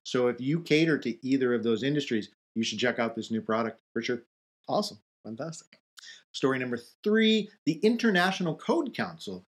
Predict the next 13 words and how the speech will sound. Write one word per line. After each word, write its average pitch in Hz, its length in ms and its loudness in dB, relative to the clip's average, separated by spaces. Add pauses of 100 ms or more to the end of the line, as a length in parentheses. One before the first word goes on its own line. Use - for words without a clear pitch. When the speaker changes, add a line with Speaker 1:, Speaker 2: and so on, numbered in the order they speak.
(180)
Speaker 1:
has 151 180 0
just 175 300 -2
published 160 460 0
a 127 100 -2
new 127 220 0
resource 143 680 2
on 131 220 -2
building 156 440 2
performance 135 600 -2
standards 117 440 0
and 104 220 -8
energy 185 340 0
codes, - 420 -14